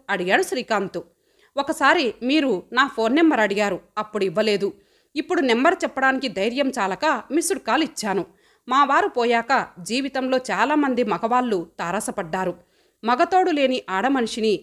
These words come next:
ఈజీగా ట్యాకిల్ చేయవచ్చునన్న ధోరణిలో ఉండేవారు. అందుకే నా చుట్టూ గిరిగీసుకున్నాను.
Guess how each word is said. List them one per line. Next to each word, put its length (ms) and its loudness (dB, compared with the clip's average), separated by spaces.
ఈజీగా 440 -2
ట్యాకిల్ 500 -2
చేయవచ్చునన్న 640 0
ధోరణిలో 580 2
ఉండేవారు. 600 -2
అందుకే 580 0
నా 140 4
చుట్టూ 520 -4
గిరిగీసుకున్నాను. 760 -2